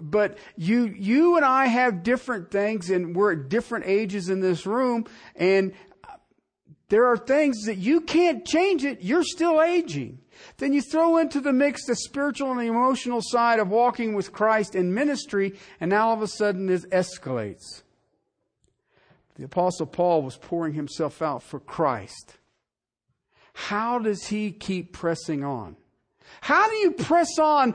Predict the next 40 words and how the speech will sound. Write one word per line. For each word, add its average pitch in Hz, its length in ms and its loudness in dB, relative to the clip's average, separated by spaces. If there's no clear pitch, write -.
when 254 180 2
the 254 100 4
church 285 420 0
says, 262 460 2
"There's 349 180 0
nothing 359 200 0
special 170 440 -2
about 131 300 0
him"? 208 280 -2
He's 220 180 -2
not 285 200 2
that 226 160 2
good 208 140 2
a 180 40 0
speaker. 311 680 -2
I 311 120 4
mean, 349 220 2
and, 294 180 -2
and 294 240 -2
really, 415 340 4
is 302 100 0
he 311 80 4
really 349 580 4
doing 302 400 4
the 285 100 4
ministry 285 480 2
of 208 100 -2
Jesus 254 400 0
Christ 262 420 2
when 233 180 0
he 233 120 0
seems 339 280 4
to 262 60 -2
make 254 180 2
more 240 180 2
people 233 280 2
mad 220 500 2
than 220 140 2
he 220 80 0
does 226 460 2